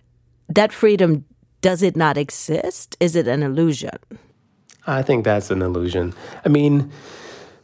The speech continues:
Speaker 2: so even the things we want, right? You, to, to be, to say, being able to do what I wanna do,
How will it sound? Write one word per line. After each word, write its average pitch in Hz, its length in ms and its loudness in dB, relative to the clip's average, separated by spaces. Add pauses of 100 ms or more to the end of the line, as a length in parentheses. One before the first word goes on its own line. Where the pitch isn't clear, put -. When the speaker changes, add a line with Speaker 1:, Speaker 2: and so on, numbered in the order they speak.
(100)
Speaker 2:
so 143 340 0
even 190 240 2
the 156 60 2
things 143 240 0
we 120 120 0
want, 117 440 0
right? 113 300 -2 (180)
You, 127 180 -2
to, 123 120 -8
to 233 360 -8
be, 147 320 0
to - 140 -6
say, 135 440 0 (400)
being 123 200 2
able 123 140 0
to 113 60 0
do 117 200 0
what 110 240 0
I 107 80 0
wanna 104 300 0
do, 98 460 -2